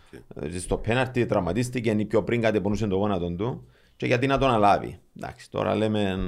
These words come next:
Speaker 2: ε, χάθηκε και φταίουν, φταίει μασούλα, αλλά, ε, και ήρθαν έτσι σε σύγκρουση. Εντάξει, ήταν αναβρασμός, ε, χάθηκε ένα πρωτάθλημα μετά από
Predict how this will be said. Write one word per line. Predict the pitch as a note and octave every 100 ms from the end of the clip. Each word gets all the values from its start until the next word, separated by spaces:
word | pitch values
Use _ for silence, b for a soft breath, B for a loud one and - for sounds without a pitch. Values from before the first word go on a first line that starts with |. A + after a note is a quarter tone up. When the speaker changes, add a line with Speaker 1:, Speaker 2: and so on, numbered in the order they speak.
| F2+ F#2+
Speaker 2:
ε, | -
χάθηκε | A2 A#2 D3 B2 C3 C3 C3
και | B2 A#2+ A#2 G#2+
φταίουν, | - A#2 A#2+ A#2+ A#2 G#2+
φταίει | - A2
μασούλα, | A2 G#2+ G2+ D#2 C#2
αλλά, | G2 F#2 F2+ b b b b b b -
ε, | A#2 A#2 A2+ A#2 A2 - G2+ G#2+ -
και | -
ήρθαν | E3 C3 C3+
έτσι | C3 B2
σε | A2+
σύγκρουση. | A#2+ A2 F2 D#2+ A2 B2 B B -
Εντάξει, | F#3 - E3+
ήταν | D#3+ D#3+
αναβρασμός, | D3 C3 G#2 F#2 D3 E3+ D3+ -
ε, | C3+
χάθηκε | B2+ C#3 C3
ένα | B2 B2
πρωτάθλημα | G#2 A#2+ B2 A#2+ A#2+
μετά | G#2+ G#2
από | A#2 A2+ A2 G2 F#2+ F2